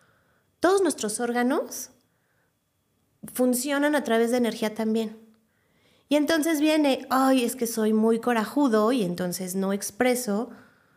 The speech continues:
pues ¿en dónde se me refleja? En el sistema digestivo y entonces, eh, gastritis, colitis, este, disfunciones gastrointestinales como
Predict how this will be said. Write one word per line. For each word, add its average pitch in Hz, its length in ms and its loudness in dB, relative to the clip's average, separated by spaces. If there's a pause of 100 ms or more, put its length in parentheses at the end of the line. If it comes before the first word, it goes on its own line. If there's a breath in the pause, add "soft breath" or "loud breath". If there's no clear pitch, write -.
(180 loud breath)
pues 302 100 0
¿en 302 100 0
dónde 285 160 2
se 294 140 -4
me 262 120 2
refleja? 262 640 -2 (480 soft breath)
En 247 320 2
el 220 280 -2
sistema 190 520 -6
digestivo 262 600 0
y 254 100 -2
entonces, 180 600 -8
eh, 165 260 -12
gastritis, 240 720 -4
colitis, 220 800 -2
este, 175 540 -6 (320 loud breath)
disfunciones 202 840 0
gastrointestinales 185 1040 -2
como 170 380 -6